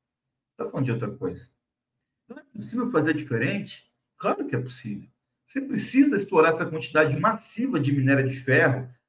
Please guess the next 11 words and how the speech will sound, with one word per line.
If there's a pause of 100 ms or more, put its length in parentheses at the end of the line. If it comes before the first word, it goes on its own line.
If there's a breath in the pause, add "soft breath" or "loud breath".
(160)
pra
exportar
pra
China,
pra
Europa,
pros
Estados
Unidos? (680)
Pra
quê?